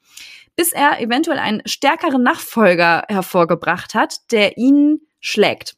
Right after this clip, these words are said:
Ne? Weil da kommen ja auch kleine Hengste raus manchmal und werden stärker. Das heißt, also es ist so, äh, das Leben eines Alpha-Hengstes in der Natur ist so, dass du ein Leben lang einen Kampf hast für ein,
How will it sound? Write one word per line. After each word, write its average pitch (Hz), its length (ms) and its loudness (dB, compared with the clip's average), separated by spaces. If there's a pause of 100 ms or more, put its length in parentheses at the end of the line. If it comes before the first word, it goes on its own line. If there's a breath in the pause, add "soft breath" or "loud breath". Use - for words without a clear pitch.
(140)
Ne? 302 280 -4
Weil 208 160 -2
da - 80 -2
kommen 247 180 -2
ja - 140 0
auch 262 80 -6
kleine 226 240 -4
Hengste 214 300 -6
raus 220 280 -2
manchmal 269 320 -6 (580 loud breath)
und 220 400 -4
werden 220 220 -2
stärker. 277 340 -4
Das 226 200 -8
heißt, 247 400 -4
also 220 180 -8
es 220 80 -8
ist 220 160 -8
so, 294 320 -6
äh, 220 300 -4
das 214 180 -8
Leben 226 240 -4
eines - 260 -8
Alpha-Hengstes 269 840 -4 (100)
in 226 380 -4
der 202 140 -2
Natur 302 440 -4 (560 loud breath)
ist - 220 -10
so, 277 120 -2
dass 262 180 -4
du - 80 -8
ein 208 320 -4
Leben 320 240 -2
lang 262 180 -2
einen 226 120 -4
Kampf 339 300 -6
hast 403 440 -2 (360)
für - 200 -2
ein, 214 180 0